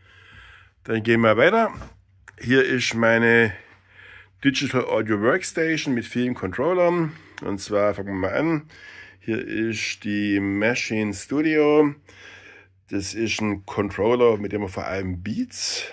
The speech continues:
macht, Beats schraubt. Hier kann man wunderbar drauf spielen, auf den Tasten hier. Man kann hier steuern einiges. Man kann hier fernbedienen da unten. Ich setze sie ab und zu ein für Drum Sounds. Dann habe ich hier,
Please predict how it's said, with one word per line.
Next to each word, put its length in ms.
macht, 540
Beats 320
schraubt. 560
Hier 80
kann 140
man 100
wunderbar 460
drauf 240
spielen, 400
auf 100
den 160
Tasten 400
hier. 240
Man 140
kann 180
hier 140
steuern 400
einiges. 640
Man 120
kann 160
hier 140
fernbedienen 580
da 80
unten. 640
Ich 160
setze 300
sie 120
ab 140
und 100
zu 140
ein 220
für 460
Drum 300
Sounds. 600
Dann 340
habe 260
ich 100
hier, 420